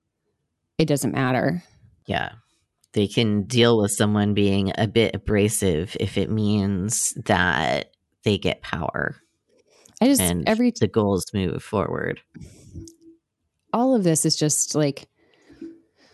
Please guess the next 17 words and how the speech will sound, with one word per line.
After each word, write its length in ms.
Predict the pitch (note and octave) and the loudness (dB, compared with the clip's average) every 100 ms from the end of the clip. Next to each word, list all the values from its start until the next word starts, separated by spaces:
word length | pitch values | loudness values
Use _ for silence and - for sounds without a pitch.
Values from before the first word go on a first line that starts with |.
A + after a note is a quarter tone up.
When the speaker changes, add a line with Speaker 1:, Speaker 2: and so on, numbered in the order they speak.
| - - _ _ _ _ - | -20 -20 _ _ _ _ -4
Speaker 1:
the 100 | F3+ | 0
left 200 | E3+ E3+ | 0 0
sucks 300 | E3+ C#3+ - | 0 0 0
at 80 | C#3+ | 2
organizing. 680 | E3+ E3 F3+ G3+ G#3+ A3 A3+ | 2 2 4 4 4 4 4
<laughs> 40 | A#3+ - - - - - - - | 2 -2 -6 -12 -14 -18 -14 4
Speaker 2:
Yeah. 440 | D3+ F#3 D3+ A2 - - | 8 10 8 4 0 -10
Speaker 1:
And, 120 | D4+ - | -12 -4
Speaker 2:
Yeah. 640 | D3+ D#3 C4+ G3+ G3 F3+ F#3 | 4 8 8 8 6 2 0
Speaker 1:
uh, 40 | A#3 - | -6 2
and 160 | A3+ G3+ | 4 6
these 200 | A#3+ B3 | 4 6
are 80 | |
all 140 | A#3+ A3+ | 4 4
the 100 | G3+ | 6
reasons 400 | F#3 G#3 G#3 F3 | 6 6 4 4
why. 600 | E3+ E3 G#3 A#3+ B3+ | 4 4 4 4 2